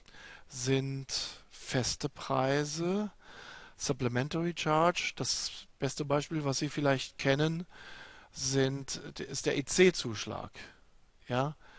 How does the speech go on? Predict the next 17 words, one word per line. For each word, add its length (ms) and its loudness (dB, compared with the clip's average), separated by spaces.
Wenn 240 2
Sie 140 6
eine 160 2
Verbindung 560 0
haben 580 -2
und 200 0
diese 180 2
Verbindung 500 0
enthält 640 -4
I 120 -6
Cs, 720 -2
dann 180 -2
zahlen 440 0
Sie 200 -4
einmalig 720 0
den 180 -4
Zuschlag. 720 -4